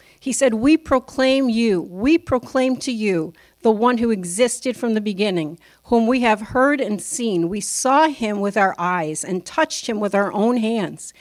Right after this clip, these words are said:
He is the word of life. They touched him, they saw him with their own hands. Imagine that, to live in that time. The author of life, the fountain from which all life flows. And he comes to us to redeem us, to dwell with us. Christ in us, the hope of glory.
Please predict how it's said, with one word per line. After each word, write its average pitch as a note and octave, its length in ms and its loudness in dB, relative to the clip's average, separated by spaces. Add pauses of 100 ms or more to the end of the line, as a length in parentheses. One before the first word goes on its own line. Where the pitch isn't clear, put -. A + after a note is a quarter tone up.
(240)
He D4+ 400 2
is G#3 200 4
the G#3 100 -2
word G3+ 160 2
of G3 140 -4
life. F3 360 -2 (300)
They A3+ 140 0
touched - 520 -8
him, F3 140 -2
they E3+ 140 -2
saw A#3+ 300 -6
him G#3 180 -6
with E3+ 160 -4
their G3 100 -4
own G3 140 -2
hands. F3+ 280 -4
Imagine G#3 340 -4
that, E4 180 -6 (220)
to A3+ 100 0
live G#3+ 160 0
in A3+ 60 2
that A3 120 0
time. C4+ 300 0 (720)
The B3+ 160 4
author C4 460 6
of F#3 180 2
life, F3+ 300 2
the G#3 80 -2
fountain B3 580 0 (220)
from A3 280 2
which A3+ 220 4
all A#3 240 4
life A3+ 240 2
flows. F#3 640 -2 (160)
And A3+ 120 -2
he A#3+ 120 0
comes C4+ 400 -2
to C4+ 180 -4
us G3+ 380 0
to - 160 -4
redeem A#3 480 0
us, C4 160 -2
to A3 160 -8
dwell G#3+ 320 0
with G#3 160 -4
us. E3 200 -6
Christ B3+ 480 -4
in B3+ 140 0
us, G#3 300 -2
the F#3+ 140 -4
hope F#3+ 200 -2
of F3 140 -14
glory. E3+ 480 -2